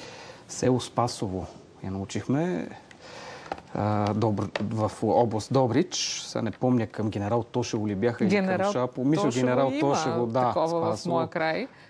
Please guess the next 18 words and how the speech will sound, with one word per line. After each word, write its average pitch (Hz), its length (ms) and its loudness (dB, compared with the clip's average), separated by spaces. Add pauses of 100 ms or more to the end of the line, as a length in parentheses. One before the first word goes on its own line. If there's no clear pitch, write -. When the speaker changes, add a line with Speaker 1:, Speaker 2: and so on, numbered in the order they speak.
(420)
Speaker 2:
Това 147 220 2
Speaker 1:
Да. 156 80 4
Speaker 2:
е - 20 -2
точно 254 280 -4
моя 214 280 0
край. 180 240 2
Speaker 1:
А, 143 260 2 (100)
а, - 0 -
а, 190 100 4 (260)
Speaker 2:
Да. 139 60 2
Speaker 1:
не, 135 80 0
оттам 170 280 2
е 165 100 2
рецептата 147 480 -2
за 139 60 0
Speaker 2:
Майстори 202 380 0
Speaker 1:
пита. 196 100 2
Speaker 2:
на, 170 100 -2